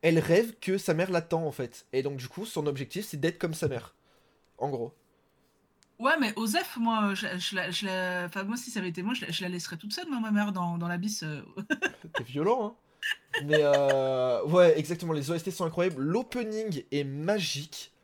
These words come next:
Speaker 1: Euh... y a, y a Gulp, pour te dire, il compare ça à du Ghibli ou à du Makoto Shinkai.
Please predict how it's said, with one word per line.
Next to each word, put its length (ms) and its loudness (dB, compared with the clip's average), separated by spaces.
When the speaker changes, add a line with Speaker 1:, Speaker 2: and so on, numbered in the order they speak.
Speaker 1:
Euh... 1160 4
y 100 2
a, 300 6
y 100 2
a 60 4
Gulp, 380 0
pour 140 -8
te 80 -6
dire, 180 -2
il 320 0
compare 260 -4
ça 80 0
à 40 0
du 120 -4
Ghibli 400 -4
ou 180 2
à 300 4
du 220 -4
Makoto 340 -2
Shinkai. 360 -8